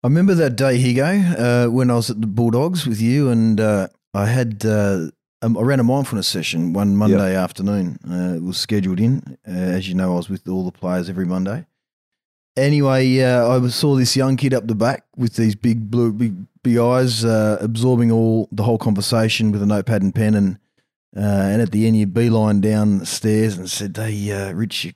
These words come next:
Speaker 1: you know, can I talk to you quietly and privately?" Do you remember this?
Speaker 2: I do, yeah.
Speaker 1: <laughs> And he said, uh, you know, "That stuff you said today really resonated with me with this, you know, with this great passion." And, um,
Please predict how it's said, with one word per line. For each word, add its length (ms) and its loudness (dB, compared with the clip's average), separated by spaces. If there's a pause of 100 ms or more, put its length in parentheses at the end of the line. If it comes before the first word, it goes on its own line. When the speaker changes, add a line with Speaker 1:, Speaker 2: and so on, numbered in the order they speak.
(100)
Speaker 1:
you 80 -2
know, 180 -2 (420)
can 120 -6
I 20 -4
talk 240 -2
to 80 -6
you 60 -4
quietly 400 -2
and 100 -2
privately?" 560 0 (100)
Do 100 -4
you 40 2
remember 140 2
this? 340 -4
Speaker 2:
I 80 -4
do, 140 0
yeah. 260 0 (420)
Speaker 1:
<laughs> 80 0 (720)
And 160 0
he 100 4
said, 380 -2
uh, 320 2 (420)
you 100 -2
know, 160 2
"That 240 -6
stuff 360 -4
you 60 -4
said 220 -2
today 160 0
really 480 2
resonated 640 0
with 160 -2
me 100 2
with 140 0
this, 180 -6 (160)
you 100 -2
know, 120 -4
with 100 -2
this 140 -8
great 260 -6
passion." 460 -2
And, 240 -4 (440)
um, 540 -2